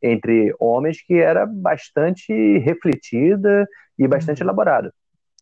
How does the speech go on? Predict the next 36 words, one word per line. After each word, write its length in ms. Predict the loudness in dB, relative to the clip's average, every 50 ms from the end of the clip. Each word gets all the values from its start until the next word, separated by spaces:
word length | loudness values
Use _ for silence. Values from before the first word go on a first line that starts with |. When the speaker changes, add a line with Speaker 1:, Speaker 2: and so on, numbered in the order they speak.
| -20 -20 -20 -20 _ _
Speaker 2:
Justamente 640 | -8 -6 -6 -4 -4 -2 -2 0 0 -2 -2 -6
porque, 400 | -8 -8 -8 -8 -6 -2 -2 -2
né, 260 | -2 0 -2 -2 -2 -2
a 320 | -4 -2 -2 -2 -2 -2
codificação 580 | -4 -4 -6 -6 -6 -6 -6 -6 -4 -6 -8 -8
jurídica 480 | -6 -6 -6 -6 -6 -8 -8 -8 -8
era 100 | -6 -6
escassa, 540 | -6 -8 -8 -6 -4 -4 -4 -4 -4 -8 -8
né, 280 | -6 -4 -4 -6 -6 -6
é, 480 | -4 -4 -4 -2 -4 -4 -6 -4 -4 -4
esse 180 | -4 -6 -8
tipo 220 | -12 -12 -14 -10 -8
de 80 | -6
relação 540 | -2 -2 0 0 0 -2 -4 -6 -6 -6 -6
acabava 500 | -4 -4 -4 -2 0 0 0 0 0 -4
sendo, 580 | -4 -6 -8 -8 -8 -8 -6 -6 -6 -6 -6 -8 _ _ _ _ _ _ _ -6
é, 260 | -4 -2 -2 -2 -4
do 120 | -6 -8
domínio 600 | -4 -4 -4 -4 -4 -6 -8 -8 -8 -6 -8 -8 -8
desses 320 | -8 -8 -8 -6 -8 -8
escritos 540 | -8 -10 -8 -6 -8 -8 -6 -6 -8 -8 -8
dos 120 | -10 -12
filósofos, 720 | -8 -4 0 2 2 2 2 0 -2 -4 -8 -8 -8 -8 -8
né, 280 | -8 -8 -6 -6 -6 -8
e 80 | -8
do, 240 | -8 -6 -6 -6 -6
do, 180 | -8 -12 -14 -14
dos, 320 | -14 -16 -18 -18 -16 -16
dos 280 | -18 -16 -14 -14 -12 -10
grandes 340 | -8 -8 -6 -8 -10 -12
pensadores. 600 | -12 -12 -10 -6 -6 -4 -4 -4 -6 -8 -6 -4
Até 200 | -4 -4 -4 -4
porque 400 | -6 -8 -10 -8 -4 -2 -2 -2 -4 _ _ _ _ -20 -20 _ _ -6
era 120 | -4 -4
uma 140 | -4 -2 -2
relação, 640 | 0 2 2 2 0 -2 -4 -6 -4 -4 -4 -6